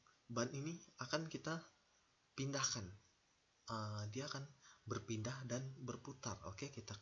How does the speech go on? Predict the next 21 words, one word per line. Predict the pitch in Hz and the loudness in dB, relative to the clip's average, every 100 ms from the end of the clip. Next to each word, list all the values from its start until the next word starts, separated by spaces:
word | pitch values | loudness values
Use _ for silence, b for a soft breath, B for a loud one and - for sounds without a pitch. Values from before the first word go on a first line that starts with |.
| - | -4
klik | 156 170 B B B - - | -2 -2 B B B -18 -2
di | 117 113 117 107 - - | -2 0 -4 -6 -10 -2
frame | 143 180 | 2 2
delapan | 156 123 107 101 | 2 2 -2 -2
puluh, | 98 98 - - _ _ _ _ _ _ _ _ | -6 -8 -10 -14 _ _ _ _ _ _ _ _
tekan | - - 120 107 | -8 -2 -2 0
F | 117 113 110 | -4 -4 -2
enam | 104 127 139 - | -2 -2 -6 -12
atau | 107 135 151 - - _ _ _ _ _ | -8 -6 -6 -10 -20 _ _ _ _ _
klik | 147 165 - | 0 0 -2
insert | 139 131 - 131 - - - | 0 4 4 0 -8 -18 -4
keyframe. | 135 127 - 104 90 - - - _ - | 0 0 0 -4 -4 -10 -20 -20 _ -10
Nah, | 92 85 | -8 -4
kemudian | 104 113 143 151 - - _ _ - | -2 -2 -2 -6 -16 -20 _ _ 0
ban | 123 160 151 | 4 4 2
ini | 104 95 127 - - _ _ - | -2 -2 -6 -10 -20 _ _ -6
pindahkan | 123 117 110 - 131 - | -2 0 0 -2 -6 -6
ke | - 120 | -6 -4
sebelah | - 107 104 104 - - - _ _ _ - | -4 -4 -4 -6 -8 -16 -20 _ _ _ -16
kanan. | 98 95 92 95 104 _ _ _ _ _ _ _ _ _ _ 90 - 95 | -8 -8 -8 -10 -14 _ _ _ _ _ _ _ _ _ _ -14 -12 -8
Oke. | 87 82 - 87 | -8 -8 -8 -8